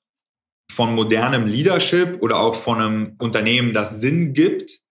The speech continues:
sind wir sehr, sehr weit vorne, weil dazu ist es zu einfach bei uns. Also ich muss mir ja nichts ausdenken über meine Vision oder über die Werte, sondern es ist da. Ja, es wurde nur einmal ausgesprochen. Es gibt ja manche Unternehmen, naja, die sind, wenn man es mal wirklich überlegt, sinnlos. Ja, da geht's nur darum, Geld zu verdienen und dann denken sie sich irgendeinen Purpose aus und alle checken so, ja, okay,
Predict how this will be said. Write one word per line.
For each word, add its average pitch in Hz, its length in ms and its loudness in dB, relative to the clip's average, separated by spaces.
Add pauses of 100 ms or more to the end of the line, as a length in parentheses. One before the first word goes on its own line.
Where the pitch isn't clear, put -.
(340)
sind 127 240 0
wir 127 80 4
sehr, 127 220 4
sehr 135 120 4
weit 117 160 2
vorne, 180 460 2
weil 123 120 2
dazu 127 240 0
ist 135 120 -2
es - 180 -4
zu 143 120 -2
einfach 160 380 -2
bei 160 140 -2
uns. 196 400 -6
Also 120 260 -2
ich 117 120 -6
muss 151 200 0
mir 151 60 0
ja 139 60 0
nichts 123 160 -4
ausdenken 131 520 0
über 120 140 2
meine 113 240 -2
Vision 117 420 0
oder 120 160 0
über 117 140 2
die 113 140 -2
Werte, 120 280 2
sondern 110 280 -4
es 113 100 -8
ist 110 160 -10
da. 120 480 -2 (180)
Ja, 127 100 0
es 120 120 -4
wurde 120 160 4
nur 117 140 2
einmal 117 220 2
ausgesprochen. 123 720 0 (240)
Es - 80 -8
gibt 127 140 0
ja 127 80 4
manche 127 240 4
Unternehmen, 123 680 0 (160)
naja, 117 260 2
die 123 140 2
sind, 143 260 4
wenn 147 80 4
man 131 120 2
es 120 40 -2
mal 131 100 2
wirklich 139 180 2
überlegt, 127 500 0
sinnlos. 156 800 2
Ja, 131 180 2
da 123 100 2
geht's 123 240 0
nur 139 100 2
darum, 123 240 2
Geld 127 180 4
zu 123 100 -6
verdienen 123 340 -2
und 117 160 -4
dann 117 340 -4
denken 120 200 -2
sie 117 60 -4
sich 113 120 -4
irgendeinen 117 240 -4
Purpose 123 340 0
aus 110 240 0
und 113 140 -8
alle 113 200 -2
checken 117 280 -4
so, 107 120 0
ja, 104 140 0
okay, 107 360 -2